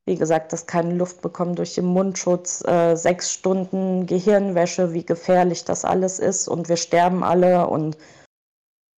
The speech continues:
das war schon sehr grenzwertig alles. Und dann, wie gesagt, zu Beginn des neuen Schuljahres,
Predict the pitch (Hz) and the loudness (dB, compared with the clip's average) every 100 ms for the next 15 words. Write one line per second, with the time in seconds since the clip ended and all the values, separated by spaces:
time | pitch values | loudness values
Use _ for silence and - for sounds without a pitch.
0 | _ _ _ _ _ _ _ 185 175 175 | _ _ _ _ _ _ _ -2 0 2
1 | 175 175 180 170 165 - 151 165 - 170 | 2 2 2 4 2 2 -2 -2 -2 0
2 | 160 165 165 - 151 156 - - - 180 | 0 -2 -2 -2 -2 -4 -6 -18 -18 -14
3 | 160 165 165 160 - _ _ _ _ _ | -10 -8 -8 -10 -14 _ _ _ _ _
4 | _ _ - 175 160 160 160 - 165 165 | _ _ -4 -2 0 0 -2 -4 -4 -2
5 | 170 170 165 165 151 156 - 165 160 156 | 0 0 -2 -2 -2 -2 -4 -2 2 2
6 | 156 151 156 - | 2 0 -6 -10